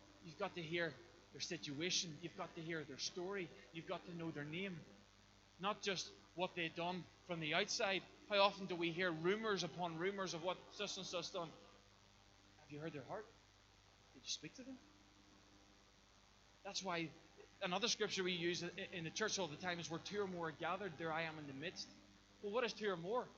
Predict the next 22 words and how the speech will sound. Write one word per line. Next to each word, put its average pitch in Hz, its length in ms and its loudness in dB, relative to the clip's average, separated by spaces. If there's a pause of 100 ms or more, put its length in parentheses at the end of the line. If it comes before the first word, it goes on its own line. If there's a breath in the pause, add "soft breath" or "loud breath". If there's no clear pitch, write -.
(360)
Two 320 80 2
or 403 80 6
more 233 240 2
is 208 120 4
just 190 200 2
when 190 120 2
you 190 120 2
meet 220 180 4
someone, 320 280 -2
there's 190 140 -4
two. 311 240 -2 (720)
As 233 80 -8
soon 349 140 2
as 254 100 2
I 247 120 6
meet 233 240 4
one 226 160 2
other 240 160 6
person, 240 420 4
there's 190 120 0
two 254 180 2
people. 214 260 2